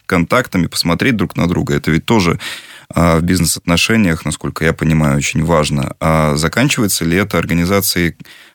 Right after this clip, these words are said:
а, предприятий, э, которые потом финансируют Р К Ф Р, либо же это ваша какая-то, а, миссия по тому, чтобы находить, э, и сближать предпринимателей двух стран?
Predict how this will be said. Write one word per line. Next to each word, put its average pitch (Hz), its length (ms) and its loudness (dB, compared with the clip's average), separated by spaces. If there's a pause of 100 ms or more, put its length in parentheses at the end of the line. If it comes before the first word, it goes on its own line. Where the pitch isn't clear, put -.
(140)
а, 80 240 2
предприятий, 87 1000 0
э, 78 220 0
которые 80 360 -2
потом 80 260 0
финансируют 85 720 0
Р - 100 -4
К - 80 -4
Ф - 180 -4
Р, - 220 -2
либо 117 240 2
же 104 160 0
это 92 380 0
ваша 90 260 0
какая-то, 85 580 -2 (480)
а, 82 200 2
миссия 87 760 2 (160)
по 90 440 2
тому, 101 320 2
чтобы 95 720 2
находить, 90 800 -2
э, 85 400 2
и 85 220 0
сближать 87 720 0 (300)
предпринимателей 87 720 0
двух 82 180 -4
стран? - 300 -6